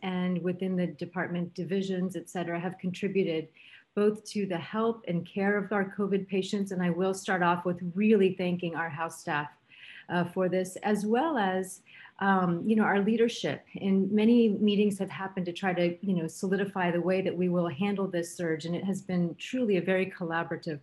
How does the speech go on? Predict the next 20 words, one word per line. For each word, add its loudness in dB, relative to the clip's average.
process. -8
So -4
thank -2
you -4
to -10
everyone. -4
I 2
wanted 4
to 0
show 4
a 2
little 4
bit 2
about 2
the -4
current 0
and 0
surge, 0
uh, 0
planning -2